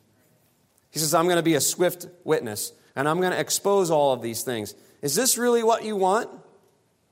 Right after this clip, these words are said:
Is this really what you're asking for? You see how he's trying to change their perspective. And I think verse six just summarizes everything. And we'll end with this tonight.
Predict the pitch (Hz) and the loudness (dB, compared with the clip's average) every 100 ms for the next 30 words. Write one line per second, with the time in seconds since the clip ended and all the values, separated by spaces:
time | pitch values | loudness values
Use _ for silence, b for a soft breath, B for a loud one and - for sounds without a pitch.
0 | _ _ _ _ _ 147 190 254 226 240 | _ _ _ _ _ -2 0 2 2 4
1 | 240 233 214 214 165 202 202 208 208 226 | 4 4 4 4 6 4 0 2 2 2
2 | 226 B B B 185 233 285 277 254 240 | 0 B B B -4 0 2 4 6 6
3 | 226 226 196 - - _ _ - - 208 | 4 0 -2 -4 -8 _ _ -8 0 4
4 | 208 180 151 - - - 214 220 233 240 | 4 0 -6 -16 -8 0 4 4 4 2
5 | 233 - - 190 185 175 165 - 175 151 | -2 -4 2 2 2 -2 -4 0 0 0
6 | 139 160 170 226 165 202 196 - 240 247 | 0 2 2 -2 2 2 2 4 4 2
7 | - - b b 170 165 - 226 226 208 | -2 -4 b b -2 0 2 2 4 4
8 | 214 190 170 160 175 160 135 113 98 - | 2 2 0 2 2 0 -2 -4 -6 -12
9 | b b b - 180 185 175 - 202 208 | b b b 0 4 6 4 4 4 4
10 | 190 190 180 170 - 147 139 123 | 4 4 2 2 2 4 4 2